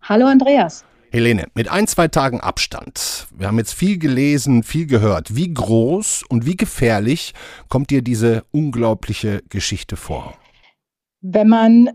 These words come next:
Speaker 1: liest, was der Generalbundesanwalt dazu veröffentlicht, hat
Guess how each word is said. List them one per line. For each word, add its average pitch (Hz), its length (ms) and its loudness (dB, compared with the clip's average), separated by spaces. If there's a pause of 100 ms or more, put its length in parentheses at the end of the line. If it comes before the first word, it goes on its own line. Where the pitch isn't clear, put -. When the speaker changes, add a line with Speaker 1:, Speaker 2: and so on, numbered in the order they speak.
(100)
Speaker 1:
liest, 240 480 2
was 226 240 0
der 214 240 2
Generalbundesanwalt 214 1200 -2
dazu 202 240 -4
veröffentlicht, 220 680 -8
hat 214 80 -20